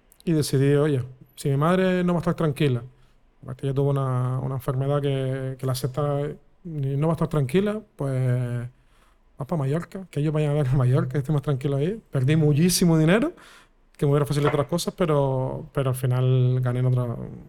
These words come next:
y nada. Al final, pues eso.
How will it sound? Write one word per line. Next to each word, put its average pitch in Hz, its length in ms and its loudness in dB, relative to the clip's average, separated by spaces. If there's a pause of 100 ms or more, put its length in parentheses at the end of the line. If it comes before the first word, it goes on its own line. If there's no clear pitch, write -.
(160)
y 135 120 -4
nada. 117 260 -6 (400)
Al 120 60 -8
final, 131 580 0 (1040)
pues 131 180 0
eso. 143 220 -4